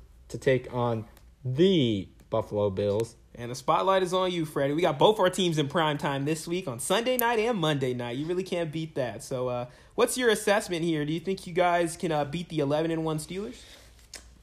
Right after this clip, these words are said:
Speaker 1: I, I think, I think there's a chance we can beat them. It, Steelers defense, uh, this year has been pretty solid. Solid. Bills defense for, uh, for most of the year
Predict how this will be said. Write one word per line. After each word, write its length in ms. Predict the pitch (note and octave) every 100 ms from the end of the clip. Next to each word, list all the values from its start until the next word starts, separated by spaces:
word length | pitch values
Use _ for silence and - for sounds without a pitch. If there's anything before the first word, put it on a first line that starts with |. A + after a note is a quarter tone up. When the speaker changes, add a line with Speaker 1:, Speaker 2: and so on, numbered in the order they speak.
| - - - - - - - - - F4+
Speaker 1:
I, 240 | F#4+ A3
I 20 |
think, 380 | A3+ B3 - - -
I 120 | F3
think 300 | G3 G#3 F3+
there's 220 | F#3 E3 C#3+
a 60 |
chance 480 | - C#3 B2+ B2+ - - -
we 100 | C3+
can 160 | C3+ B2+
beat 300 | A#2 A#2+ -
them. 300 | B2+ B2+ C3 -
It, 360 | C3 B2 - - - - - - -
Steelers 380 | - E3 D#3+ D#3
defense, 520 | D3+ D3 C#3 C3 - - - - - - - C3+
uh, 300 | B2+ B2 A2+
this 220 | B2 A#2+
year 160 | C#3 B2
has 220 | A#2 A2+
been 220 | A#2 A#2+ - - -
pretty 180 | D#3+ C#3+
solid. 460 | D3 C3+ C3 B2 B2 - - - - _
Solid. 400 | - C#3+ C3+ A#2+
Bills 240 | C3+ C3+
defense 560 | C3+ C3+ C3+ B2 A#2 - - - - - - - - - -
for, 80 | D3
uh, 140 | B2+ -
for 100 | C#3+
most 300 | D3 D3 C#3+
of 60 | C#3+
the 100 | C#3+
year 420 | C#3 C#3 C#3+